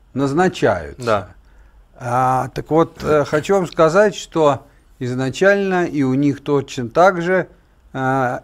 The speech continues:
Speaker 1: ч-, сенаторы назначались губернатором.
Speaker 2: Мгм.
Speaker 1: Причём оба. А, и изменено это было довольно не так уж давно по историческим меркам, а именно в тысяча девятьсот двадцать шестом году.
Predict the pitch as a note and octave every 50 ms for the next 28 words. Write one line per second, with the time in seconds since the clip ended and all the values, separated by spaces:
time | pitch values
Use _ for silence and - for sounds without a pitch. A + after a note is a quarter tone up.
0 | - - - - - - - - - C3+ C3+ D3+ E3+ F#3+ F#3 - F3+ D#3+ D3+ C3+
1 | C3 C#3 C#3+ C3+ C#3 E3 E3+ - - - A2 G2 F2+ E2+ E2 F2 G#2 G#2 A2+ A#2
2 | A2 B2 B2+ B2 A2 A2 F2+ D#2+ D#2 - - D2 - - - - - _ _ _
3 | _ - B2 A2 G#2 A2 A2+ A#2 A#2+ - _ _ _ - - - B2+ A#2 C#3 D#3
4 | D#3+ D#3 D3+ C#3+ C3+ A#2+ G#2+ F#2 D#2+ D#2+ - - - _ _ _ - _ _ _
5 | _ - - - - - _ _ - - - B2+ B2+ C3 C3 B2+ C3 C3 C3 B2
6 | - - D#3+ E3 E3 D#3+ C#3+ C#3+ D#3+ E3 E3 E3+ E3+ E3+ F3+ G3 G#3+ A3 G#3 -
7 | - D#3+ C#3+ C3+ D3 D3 C#3+ C3+ C3+ B2+ C3 C#3 C#3+ D#3 E3+ F3+ F#3 F#3 F#3 F3+
8 | F3+ F3 E3+ - - _ _ _ _ _ _ _ _ - D3+ D#3 D#3 - F3 E3
9 | E3 D#3+ - E3 D#3 C#3 C#3 D#3 D#3 E3 F3 F#3 E3+ C#3+ A#2 - - A#2+ A#2+ A2+
10 | - - C3 C3 B2+ A#2+ A2+ - - - - C3 C3+ C#3 D#3+ F#3+ F#3+ F3 - D#3
11 | C#3 C3 B2 B2+ C#3+ D#3+ E3+ E3+ D#3+ D3 C3 - - - E3 D#3+ - - C#3+ A#2+
12 | A2+ A#2+ A#2+ A#2+ - - D3 D3 B2+ A#2 A#2 B2+ B2+ A#2+ - - - - - G#2
13 | G#2+ A2+ A#2 A2+ A#2 G#2+ F#2 D2 A#1